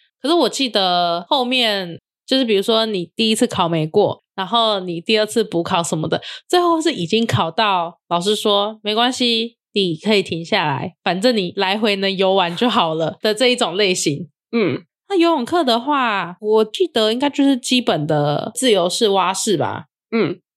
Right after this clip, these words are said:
Speaker 1: 有教蝶式吗？
Speaker 2: 没有。
Speaker 1: 没有，但有教仰式，
Speaker 2: 有，
Speaker 1: 对不对？
Speaker 2: 有，有。
Speaker 1: 我自己觉得游泳课蛮好玩的，也许下次我们该找一个觉得游泳课不好玩的同学来分享一下。
Speaker 2: <laughs>
Speaker 1: 对啊，游泳课，哦，我唯一觉得游泳课比较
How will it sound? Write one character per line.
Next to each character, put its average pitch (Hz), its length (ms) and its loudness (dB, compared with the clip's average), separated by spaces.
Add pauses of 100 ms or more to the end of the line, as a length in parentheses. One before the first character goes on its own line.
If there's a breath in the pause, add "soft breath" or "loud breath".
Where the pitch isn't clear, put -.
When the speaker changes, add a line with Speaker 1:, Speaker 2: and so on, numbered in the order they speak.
Speaker 1:
有 202 260 0
教 254 220 0
蝶 196 220 2
式 208 240 0
吗？ 170 320 0 (100)
Speaker 2:
没 165 180 0
有。 156 300 0
Speaker 1:
没 185 140 -2
有， 196 180 -2
但 349 140 2
有 302 120 2
教 226 160 0
仰 214 280 -2
式， - 180 -2
Speaker 2:
有， 165 160 2
Speaker 1:
对 147 60 0
不 - 80 -2
对？ 147 80 2
Speaker 2:
有， - 60 -2
有。 - 100 -10 (240)
Speaker 1:
我 233 120 2
自 359 80 4
己 339 80 6
觉 202 120 0
得 190 60 2
游 196 120 2
泳 185 80 -4
课 214 100 0
蛮 185 140 0
好 180 160 0
玩 - 160 -2
的， 208 80 0
也 254 80 4
许 277 140 4
下 262 180 0
次 269 80 0
我 214 60 0
们 196 80 -4
该 226 100 0
找 175 180 -2
一 180 40 -6
个 202 100 0
觉 208 100 0
得 202 60 2
游 196 140 2
泳 185 120 -4
课 208 200 0
不 269 160 0
好 214 180 0
玩 175 180 0
的 185 60 -6
同 190 140 -2
学 - 120 0
来 190 80 0
分 208 200 -2
享 170 180 0
一 156 60 -8
下。 175 240 0 (140)
Speaker 2:
<laughs> - 140 -20
Speaker 1:
对 285 140 -2
啊， 226 400 0
游 254 140 2
泳 339 240 2
课， 247 540 0 (260)
哦， 202 160 0
我 185 220 2
唯 226 180 4
一 349 120 2
觉 233 180 2
得 214 100 2
游 208 140 2
泳 170 100 -4
课 208 260 0
比 170 140 -8
较 214 320 0